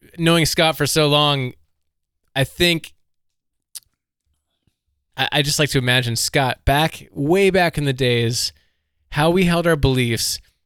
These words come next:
If you were told, like, "Oh, one day you're gonna be friends with a guy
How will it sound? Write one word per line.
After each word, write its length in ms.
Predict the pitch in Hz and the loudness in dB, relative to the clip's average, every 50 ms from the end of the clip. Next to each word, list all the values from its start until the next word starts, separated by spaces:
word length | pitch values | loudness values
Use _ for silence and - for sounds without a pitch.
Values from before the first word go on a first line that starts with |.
| _ _ _ - | _ _ _ -6
If 180 | 139 117 - 165 | -4 -4 -6 -6
you 200 | 160 151 156 160 | -2 0 2 2
were 120 | 165 156 | 2 0
told, 380 | - - 151 147 139 139 131 135 | 0 2 2 2 2 0 0 0
like, 320 | 123 113 113 - - - _ _ | 0 0 0 -2 -6 -14 _ _
"Oh, 280 | 131 127 117 107 104 101 | -2 0 0 0 0 -2
one 240 | 104 113 120 127 127 | 0 0 0 0 2
day 200 | 135 127 123 123 | 2 4 4 4
you're 120 | 120 113 | 4 4
gonna 140 | 110 113 117 | 2 2 2
be 160 | 113 113 107 | 2 2 0
friends 360 | - - 120 117 110 110 107 | 0 0 0 2 2 2 0
with 120 | 113 107 113 | 0 -2 -4
a 40 | 104 | -2
guy 520 | 104 107 98 95 95 98 98 107 113 | 0 0 0 2 0 0 -2 -6 -6